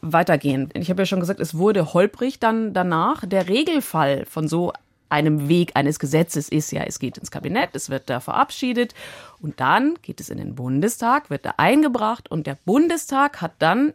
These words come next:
im parlamentarischen Verfahren zwischen einer ersten und dann einer abschließenden zweiten und dritten Lesung die Möglichkeit, in Ausschüssen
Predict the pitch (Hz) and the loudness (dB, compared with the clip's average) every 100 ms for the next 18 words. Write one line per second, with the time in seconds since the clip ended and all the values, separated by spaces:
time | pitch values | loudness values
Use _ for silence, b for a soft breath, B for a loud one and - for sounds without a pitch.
0 | - 170 - - 135 127 - - 147 143 | -4 -8 -8 -6 -4 -4 -6 -8 -6 -6
1 | 147 - 139 - 170 226 294 - 160 - | -6 -6 -10 0 2 4 2 -2 -8 -4
2 | 156 147 143 - 175 240 - - 285 294 | -2 -2 -4 -2 2 2 0 -2 0 0
3 | 370 - 170 - 180 190 - - 165 165 | -2 -8 -8 -2 0 0 -4 -2 0 0
4 | 165 160 - 175 165 165 151 - 143 143 | -2 -4 -6 -8 -6 -4 -4 -4 -6 -6
5 | - 147 - 277 262 226 214 202 202 B | -10 -10 -10 -2 0 0 0 -2 -4 B
6 | B B B B - 147 185 - 285 - | B B B B -6 0 0 0 -6 -6
7 | 214 208 214 - 151 190 254 - 214 - | -4 -2 -2 -4 0 2 2 2 -6 -6
8 | 190 196 | -6 -6